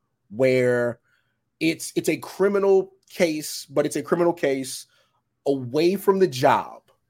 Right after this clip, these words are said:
Um, something that you don't have a firsthand, a firsthand account of,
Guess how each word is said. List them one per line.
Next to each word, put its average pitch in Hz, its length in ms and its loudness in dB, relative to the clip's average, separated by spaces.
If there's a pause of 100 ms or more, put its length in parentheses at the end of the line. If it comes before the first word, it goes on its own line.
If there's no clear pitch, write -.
(320)
Um, 117 640 0 (300)
something 160 540 -4
that 147 260 2
you 135 80 -12
don't 151 400 -2
have 165 420 -2 (440)
a 151 80 -4
firsthand, 165 720 2 (180)
a 151 60 -2
firsthand 180 600 2
account 190 360 2
of, 87 200 -2